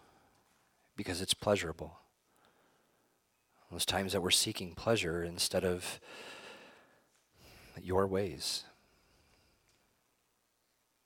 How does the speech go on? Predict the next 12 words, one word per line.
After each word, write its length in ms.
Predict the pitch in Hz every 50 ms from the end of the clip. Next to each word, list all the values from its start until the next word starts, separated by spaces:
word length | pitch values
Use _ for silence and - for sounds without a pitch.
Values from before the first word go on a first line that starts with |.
| _ _ _ _ _ _ _ _ _ _ _ _ - - 90
Those 160 | 90 - -
times 300 | - - 87 98 95 98
that 120 | 98 80
maybe 200 | 78 92 98 92
we're 160 | 95 95 98
being 340 | 90 - 104 101 101 95 -
arrogant 680 | - - 98 101 95 87 - 78 73 95 - - - - _ _ _ _ _ _ _ _ _ _ _ _ _ _ _ _ _ - -
and 160 | 98 92 90
stoic. 640 | - - - 104 98 95 82 82 - - - - - _ _ _ _ _ _ _ _ _ _ _ _ _ _ _ _ _ _ _ _ _ _ _ _ _ _ _ _ _ _ _ _ _ _ _ _ _ _ _ -
Rather 240 | - 90 85 90 85
than 240 | 80 90 85 82 82
kind 540 | - - 92 92 92 85 78 76 78 -